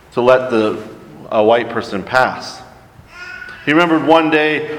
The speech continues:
while walking with his mother, a white man in a black suit and a white collar coming the other direction. And that man got off the sidewalk and let him and his mother through. Desmond recalled asking his mom who that was.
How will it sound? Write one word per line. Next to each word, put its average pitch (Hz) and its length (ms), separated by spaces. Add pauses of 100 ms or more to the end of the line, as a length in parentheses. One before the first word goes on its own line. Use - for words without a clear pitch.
while 139 280
walking 139 540
with 123 180
his 113 140
mother, 139 1000
a 117 80
white 139 320
man 131 280
in 120 120
a 117 60
black 127 380
suit 151 500
and 113 180
a 110 40
white 120 280
collar 131 540
coming 120 260
the 110 100
other 104 180
direction. 104 720 (1000)
And 120 100
that 143 180
man 127 280
got 120 180
off 127 320
the - 60
sidewalk 120 960
and 110 100
let 117 240
him 127 260
and 104 140
his 104 140
mother 113 360
through. 90 480 (2250)
Desmond 143 500
recalled 151 460
asking 139 560
his 120 220
mom 131 800
who 139 120
that 107 300
was. 123 680